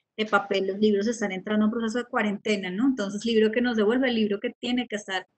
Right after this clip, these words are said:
eh, en ese proceso de quietud. Entonces, cualquier cosa es bastante delicada y sobre todo hay que ver lo que estamos cuidando, nuestra salud, la salud de nuestra familia, la salud de todos los que estamos,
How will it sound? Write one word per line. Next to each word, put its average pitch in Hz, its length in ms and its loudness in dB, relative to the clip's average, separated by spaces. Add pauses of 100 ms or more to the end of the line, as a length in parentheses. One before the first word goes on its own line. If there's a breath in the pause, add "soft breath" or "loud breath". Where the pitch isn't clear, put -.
(300)
eh, 214 400 2
en 220 140 6
ese 208 180 4
proceso 220 420 0
de 202 140 0
quietud. 220 720 4 (640)
Entonces, 208 680 0
cualquier 214 680 0
cosa 240 800 0
es 214 220 0
bastante 220 400 -2
delicada 254 440 4
y 254 80 2
sobre - 300 -8
todo 226 160 0
hay 226 120 2
que 254 140 0
ver 262 200 2
lo 262 140 2
que 262 240 0
estamos 202 340 -4
cuidando, 208 500 0
nuestra 220 400 2
salud, 233 420 2
la 226 140 2
salud 214 240 0
de 196 80 0
nuestra 226 220 0
familia, 247 340 2
la 196 160 -2
salud 185 260 -4
de 190 140 -4
todos 214 240 0
los 214 140 -6
que 240 80 -20
estamos, 190 420 -16